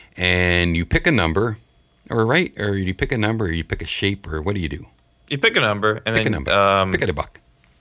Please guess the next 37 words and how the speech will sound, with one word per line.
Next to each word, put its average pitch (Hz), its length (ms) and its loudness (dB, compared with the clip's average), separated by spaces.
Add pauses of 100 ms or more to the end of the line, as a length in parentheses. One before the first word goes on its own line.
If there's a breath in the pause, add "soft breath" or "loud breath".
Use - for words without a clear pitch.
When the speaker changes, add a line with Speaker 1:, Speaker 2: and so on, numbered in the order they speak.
(120)
Speaker 2:
Right, 104 280 0
you 92 120 -6
pick. 113 220 2
It's 113 200 0
pretty 113 300 0
much 101 180 0
that, 87 320 -4
and 110 160 0
you 107 140 4
lose. 92 460 -4 (140)
<laughs> - 160 -12
It's - 600 2
basically 208 460 4
what 151 140 2
happened. 139 360 0 (240 loud breath)
I 214 80 0
think 302 160 4
I - 20 4
played 233 300 2
the 208 120 6
mini 185 200 0
games, 170 280 2
like, 131 200 2
twice, 101 520 0 (300 loud breath)
and 123 140 2
I, 123 260 2
I 127 60 2
just, 127 280 0 (320)
because 160 340 2
I 165 80 6
was 151 180 2
trying 160 260 0
to 127 40 0
get 131 160 2
through 113 160 0
the 104 80 -2
game, 95 400 0